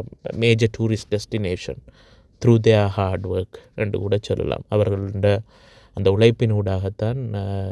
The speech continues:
இன்று நீங்கள் இலங்கையை வந்து ஒரு tourist டெஸ்டினேஷனை பார்க்குறீங்களா? அப்ப அவர்களுக்கு வந்து basic salary கொடுக்கறது இல்ல, ஒரு living கண்டிஷன்ஸில் வச்சிருக்கு. கிட்டத்தட்ட ஒரு enslaved, ஆ, ஆ, மாதிரி தான் அவர்கள் இருக்கிறார்கள். ஸ்லேவ், slavery மாதிரி தான்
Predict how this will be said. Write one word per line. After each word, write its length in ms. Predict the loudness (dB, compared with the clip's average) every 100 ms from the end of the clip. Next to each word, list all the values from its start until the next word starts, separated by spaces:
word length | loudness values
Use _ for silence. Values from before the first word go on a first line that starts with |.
| -8
இன்று 440 | -2 0 2 4 2
நீங்கள் 300 | 0 0 -2
இலங்கையை 420 | -2 -2 -2 -2
வந்து 160 | 0 -2
ஒரு 60 | -2
tourist 320 | -4 -4 -6
டெஸ்டினேஷனை 580 | -10 -10 -12 -10 -12 -12 -16 -20 -20 -20 -2
பார்க்குறீங்களா? 400 | 0 0 0 0
அப்ப 200 | 0 2
அவர்களுக்கு 480 | 4 4 4 2 0
வந்து 180 | 0 0
basic 440 | 2 2 0 -6 -2
salary 300 | 0 2 0
கொடுக்கறது 420 | -2 -6 -6 -6 -4
இல்ல, 240 | -4 -4 -6 -20 -20 -20 _
ஒரு 180 | 2 4
living 360 | 4 4 4 2
கண்டிஷன்ஸில் 640 | 2 2 0 -2 -2 -4
வச்சிருக்கு. 300 | -4 -4 -4
கிட்டத்தட்ட 440 | -4 -2 0 0
ஒரு 140 | 2 2
enslaved, 720 | 2 0 2 4 4 2 -2 -4 -20 -20 -8 0
ஆ, 340 | 2 2 0
ஆ, 480 | 0 2 2 2 0 -2 _ _ _ -20 _ _ _ 0
மாதிரி 300 | 4 6 6
தான் 180 | 2
அவர்கள் 280 | 2 2 2
இருக்கிறார்கள். 480 | -2 -4 -4 -4 -4 -2 4
ஸ்லேவ், 560 | 4 4 0 0 0 -4
slavery 380 | 0 2 2 -2 -6
மாதிரி 220 | -8 -4
தான் 180 | -4